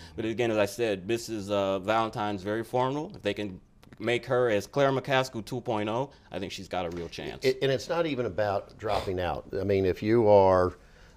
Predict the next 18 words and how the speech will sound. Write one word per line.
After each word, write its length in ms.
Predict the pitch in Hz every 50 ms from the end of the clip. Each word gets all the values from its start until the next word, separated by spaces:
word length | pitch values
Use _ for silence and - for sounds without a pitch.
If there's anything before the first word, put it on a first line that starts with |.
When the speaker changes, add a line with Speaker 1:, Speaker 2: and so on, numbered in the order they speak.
| - -
Speaker 2:
uh, 160 | - 82 82
the 140 | 87 92 95
McCloskeys 560 | - - 113 107 107 104 - - 107 104 98
or 60 | 98
someone 420 | 92 - - 101 95 98 98 95 95
and 220 | 95 92 90 -
you, 220 | 95 98 98 95 92
you're 220 | 92 92 90 87 - -
hearing 240 | 95 104 98 95 85
people 260 | - 98 87 87 85
say, 140 | - - 92
"Oh, 200 | 95 113 110 101
you're 260 | 101 98 95 92 87
ruining 340 | 80 82 98 107 104 98 90
this 140 | 85 - -
race," 220 | 110 95 98 -
it's 260 | - - 113 107 - -
about 420 | 95 113 113 110 110 - - -